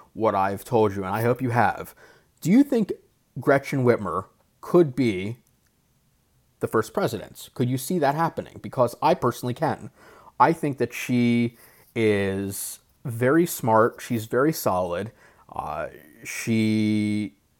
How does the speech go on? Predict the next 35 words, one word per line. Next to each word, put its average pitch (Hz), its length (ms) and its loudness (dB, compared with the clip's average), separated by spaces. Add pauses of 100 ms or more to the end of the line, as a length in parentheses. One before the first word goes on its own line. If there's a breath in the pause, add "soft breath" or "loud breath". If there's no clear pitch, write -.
(160)
comes 170 320 2
from 117 380 2
a 120 80 0
Midwestern 113 540 0
state. 104 300 -4
She - 140 -8
speaks - 380 -6
a 143 40 0
lot 120 280 2
about 107 400 0
issues 117 380 -4
that 104 100 0
are 107 80 2
very 107 220 2
important 107 400 0
to 110 100 -2
voters 107 400 0
in 107 80 -4
the 107 40 -2
middle 104 140 0
of 95 80 -4
the 107 60 -4
country, 143 340 -6
which 101 220 -8
is 101 180 -8 (280 loud breath)
a 110 100 4
region 107 420 2
we 104 140 -2
do 113 220 -2
have 101 280 -6
to 101 80 -2
win 104 480 -2 (320 soft breath)
in 101 160 -2
order 98 300 0
to 90 640 -4